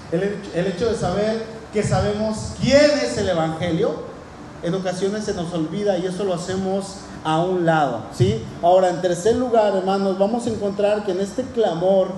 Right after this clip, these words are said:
porque Jesús está haciendo una oración, Él menciona dos tipos de personas. Él menciona a los sabios, que podríamos decir que son los orgullosos de tener un conocimiento, y Él menciona por el otro lado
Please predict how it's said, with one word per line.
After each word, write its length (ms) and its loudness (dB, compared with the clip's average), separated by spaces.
porque 200 -4
Jesús 340 -6
está 140 -2
haciendo 340 -2
una 260 -2
oración, 560 0
Él 160 2
menciona 520 2
dos 240 2
tipos 320 0
de 100 0
personas. 760 0
Él 100 0
menciona 760 -2
a 120 6
los 200 4
sabios, 760 6
que 80 2
podríamos 480 2
decir 320 -2
que 100 0
son 260 0
los 300 0
orgullosos 1120 0
de 100 2
tener 260 -2
un 80 -2
conocimiento, 1200 -2
y 40 0
Él 80 0
menciona 380 -2
por 180 -4
el 140 -2
otro 260 -2
lado 420 0